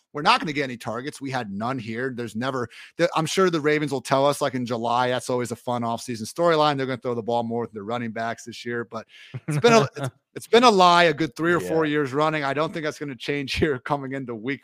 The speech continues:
Speaker 1: fifteen. For me, Dobbins, low-end R B two, borderline R B two. I'm not gonna be chasing this performance and calling him a must start.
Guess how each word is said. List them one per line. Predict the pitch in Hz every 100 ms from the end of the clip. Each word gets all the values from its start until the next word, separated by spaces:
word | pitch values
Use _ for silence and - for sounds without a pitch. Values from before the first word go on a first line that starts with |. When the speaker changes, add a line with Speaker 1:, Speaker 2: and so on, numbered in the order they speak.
| _
Speaker 1:
fifteen. | 131 - - 170 165 143 - _
For | -
me, | 147 180 190
Dobbins, | 156 151 147 151 135 - _ _ _
low-end | 156 247 240 240 214 175 147
R | 165
B | 160
two, | 156 156 147
borderline | 120 139 143 135 131
R | 127
B | 123
two. | 117 139 127
I'm | 123
not | 139 165
gonna | - 135
be | 127
chasing | - 143 131 127
this | 120
performance | 110 - 120 117 107
and | 107
calling | 110 110
him | 104
a |
must | 98 101
start. | - 95 85